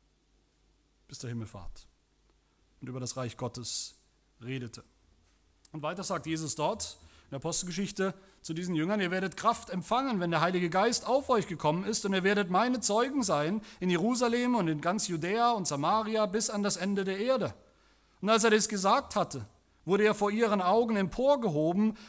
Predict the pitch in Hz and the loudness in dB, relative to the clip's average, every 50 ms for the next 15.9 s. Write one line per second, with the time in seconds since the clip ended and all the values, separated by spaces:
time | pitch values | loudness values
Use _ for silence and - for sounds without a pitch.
0 | - - 190 190 196 196 170 170 190 220 254 254 - - 202 185 185 196 214 214 | -4 0 2 2 2 2 2 4 4 6 4 4 2 0 0 2 4 4 4 2
1 | 214 202 196 - - 208 247 269 285 226 - - - - - - - - 226 247 | 2 0 -2 -2 0 0 2 2 0 -2 -6 -10 -12 -12 -12 -8 -2 0 2 4
2 | 254 262 262 254 226 220 233 226 208 220 220 202 180 190 202 196 208 208 247 247 | 4 4 2 0 0 0 0 0 0 0 0 0 0 0 0 0 0 -2 -2 -2
3 | - - - - - - - _ _ _ _ _ _ _ _ _ _ _ _ _ | -4 -6 -12 -18 -20 -20 -20 _ _ _ _ _ _ _ _ _ _ _ _ _
4 | _ _ _ _ _ _ _ _ _ _ _ - 151 190 208 180 190 196 - 247 | _ _ _ _ _ _ _ _ _ _ _ 0 2 2 2 2 0 -2 0 0
5 | 269 269 - - 190 170 175 180 214 226 214 - - - - - - - - - | 0 0 2 2 2 4 4 2 2 2 2 2 0 0 0 -4 -8 -12 -8 -4
6 | 160 160 165 220 247 285 247 175 156 147 143 - - - 170 175 180 170 147 139 | -2 0 2 2 2 2 0 0 0 -2 -4 -4 -6 -6 -4 -2 -2 -2 -2 -2
7 | 170 214 226 233 196 202 175 190 202 190 196 185 220 262 311 - - - 156 131 | -2 0 0 -2 -2 -2 -2 -2 0 0 0 -2 -2 -2 -4 -6 -6 -4 -4 -4
8 | 120 113 110 110 _ _ _ _ _ _ _ _ _ - - 151 160 170 180 180 | -4 -6 -8 -14 _ _ _ _ _ _ _ _ _ -10 -8 -6 -4 -2 -2 -2
9 | 185 185 165 139 - - 147 143 160 - 160 135 - - 135 131 127 135 147 165 | -2 -4 -4 -6 -4 -4 -6 -6 -6 -6 -8 -8 -6 -6 -6 -4 -4 -2 -2 0
10 | 185 196 196 - - - - - 127 120 123 127 123 - 123 113 - 135 135 151 | -2 -2 -4 -6 -10 -16 -14 -10 -8 -6 -6 -6 -6 -8 -8 -10 -8 -6 -4 -2
11 | 180 185 180 180 156 147 143 139 160 175 175 175 175 170 156 143 131 - - 123 | -2 -2 -2 -2 -2 -2 -4 -4 -4 -4 -2 -2 -2 -2 -4 -6 -10 -10 -6 -4
12 | 131 139 135 - 170 175 165 - - _ _ _ _ _ _ _ _ _ _ _ | -2 -2 -2 -2 -4 -4 -6 -6 -12 _ _ _ _ _ _ _ _ _ _ _
13 | - 131 131 143 170 196 196 - 185 170 175 175 180 175 190 220 254 269 254 214 | -8 -4 0 0 2 2 2 2 2 2 2 4 4 4 4 6 6 6 6 6
14 | 160 143 147 139 - - - 202 214 190 208 190 165 175 233 269 277 240 190 180 | 4 4 2 0 0 -2 -4 -4 -4 -2 -2 -4 -2 -2 0 0 0 0 2 2
15 | - 175 180 190 190 - - - - 214 214 240 311 320 269 165 110 | 2 2 2 2 0 -2 -4 -4 -2 0 0 2 2 0 0 -2 -4